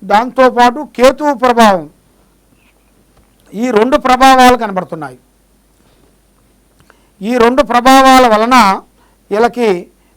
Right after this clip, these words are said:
చిన్న చిన్న కార్యక్రమాలలో బ్రేక్ కావటం, లేనిపోయిన గొడవలు రావటం, సమస్యలు రావటం, మనశ్శాంతి లేకోకుండా ఉండటం, ఆర్థిక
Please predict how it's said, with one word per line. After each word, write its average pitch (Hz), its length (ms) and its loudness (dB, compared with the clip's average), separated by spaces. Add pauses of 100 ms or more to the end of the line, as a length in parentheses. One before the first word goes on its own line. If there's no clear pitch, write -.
(140)
చిన్న 220 180 -8 (100)
చిన్న 269 300 -6 (140)
కార్యక్రమాలలో 226 800 0 (580)
బ్రేక్ 190 340 -6 (100)
కావటం, 190 340 -4 (540)
లేనిపోయిన 208 480 -2 (120)
గొడవలు 202 400 -6
రావటం, 185 340 -4 (580)
సమస్యలు 208 540 -6
రావటం, 190 360 -6 (520)
మనశ్శాంతి 208 680 -8
లేకోకుండా 185 500 -8
ఉండటం, 170 300 -14 (640)
ఆర్థిక 226 540 -4